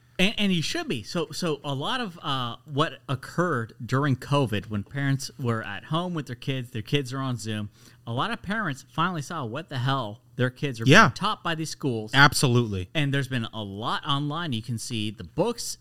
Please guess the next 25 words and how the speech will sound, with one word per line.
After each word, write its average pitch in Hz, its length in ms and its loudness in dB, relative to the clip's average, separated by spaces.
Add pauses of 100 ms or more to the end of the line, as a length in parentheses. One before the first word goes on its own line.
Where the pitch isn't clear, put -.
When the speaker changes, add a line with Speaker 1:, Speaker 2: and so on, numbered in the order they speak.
Speaker 1:
and, 120 180 0
and, 107 240 -6 (280)
I 110 100 0
mean, 101 180 0
it's - 220 -12
just - 220 -2
horrific. 143 400 0
I 139 60 0
don't 170 100 -2
think 123 120 -8
any 156 160 -2
child 131 280 -6
should 120 120 -14
be 110 60 -2
exposed 113 440 -4
to 113 80 -10 (100)
anything 147 440 -4
like 95 200 -8
the 104 80 -10
imagery 143 440 0
in 107 80 0
these 110 200 -4
books. - 480 -6 (640)
I 139 100 0
mean, 92 200 -4